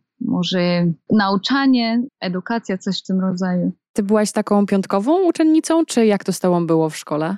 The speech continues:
Speaker 1: Co tu dużo mówić, no tak, powiem ta-, że tak, czytałam dużo książek, byłam jednak piątkową uczennicą, tak się mówi.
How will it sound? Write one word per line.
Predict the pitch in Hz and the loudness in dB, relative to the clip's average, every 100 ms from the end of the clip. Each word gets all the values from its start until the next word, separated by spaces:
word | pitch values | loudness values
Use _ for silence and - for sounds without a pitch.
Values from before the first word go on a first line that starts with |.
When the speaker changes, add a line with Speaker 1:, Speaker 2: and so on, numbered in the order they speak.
| - 240 | -6 -4
Speaker 1:
Co | 285 | -4
tu | 269 | -4
dużo | 233 254 294 | -2 0 0
mówić, | 285 226 202 226 226 | 2 2 2 0 0
no | 240 | -2
tak, | 233 190 202 - | -2 -2 -4 -4
powiem | 208 196 202 | -4 -2 -2
ta-, | - 220 | -2 0
że | 233 262 | 2 2
tak, | - 202 208 - | 0 -2 -4 -10
czytałam | - 208 196 196 | -10 -6 -4 -4
dużo | 208 220 | -4 -6
książek, | 208 214 202 196 196 196 - | -6 -4 -2 -2 -4 -6 -6
byłam | 214 202 190 196 | -2 0 2 2
jednak | 196 190 190 - - 185 | 2 2 0 -4 -6 -4
piątkową | - 214 - 220 208 | 0 0 0 -2 0
uczennicą, | 202 - 202 190 185 196 | 0 0 0 0 -2 -4
tak | 196 190 | -6 -6
się | - | -2
mówi. | 190 185 185 196 208 | 0 0 0 0 0